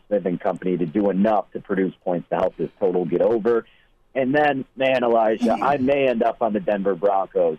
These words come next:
Speaker 1: I, I, I might have to unless you talk me out of it. Otherwise, though, I think I'm looking at under forty-three for the Broncos against the Vikings. But I'm curious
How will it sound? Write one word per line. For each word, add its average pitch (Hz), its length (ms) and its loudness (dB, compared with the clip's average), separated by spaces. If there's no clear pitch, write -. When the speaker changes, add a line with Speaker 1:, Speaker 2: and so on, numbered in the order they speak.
Speaker 1:
I, 107 380 2
I, 110 80 2
I 127 40 2
might 120 360 0
have 110 280 2
to 104 100 -4
unless 107 240 0
you 104 180 -4
talk 113 240 0
me 104 140 -2
out 110 220 2
of 104 80 -2
it. 113 240 0
Otherwise, 131 560 2
though, 135 280 2
I 156 120 -2
think 175 280 -4
I'm 147 80 -4
looking 143 300 0
at 127 220 2
under 131 300 0
forty-three 120 720 2
for 107 160 -6
the 98 80 -2
Broncos 110 440 0
against 98 340 -2
the 107 40 -10
Vikings. 92 500 0
But 110 100 0
I'm 110 120 -2
curious 180 420 0